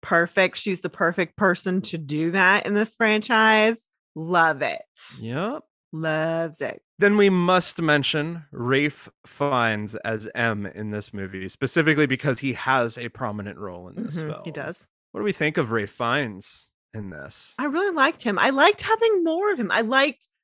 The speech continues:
Speaker 1: having M be, 'cause we forget that M usually has been in the field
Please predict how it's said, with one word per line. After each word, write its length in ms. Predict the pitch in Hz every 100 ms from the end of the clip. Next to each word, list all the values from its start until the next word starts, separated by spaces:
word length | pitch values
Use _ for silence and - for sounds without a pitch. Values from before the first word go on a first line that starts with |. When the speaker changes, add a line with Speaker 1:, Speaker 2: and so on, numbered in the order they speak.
| _
Speaker 1:
having 400 | - 269 240 240
M 460 | - 196 202 208 202 - 185
be, 580 | 165 196 190 185 180 185 _ _ _
'cause 200 | 220 196
we 280 | 196 202 196
forget 680 | - - 185 240 170 170 - - -
that 200 | 180 - _
M 500 | 190 202 202 202 196 - _
usually 480 | 190 214 208 214 196
has 500 | 202 208 208 208 202 _
been 160 | 180
in 200 | 170 165
the 80 | 160
field 760 | - - 226 170 135 101 -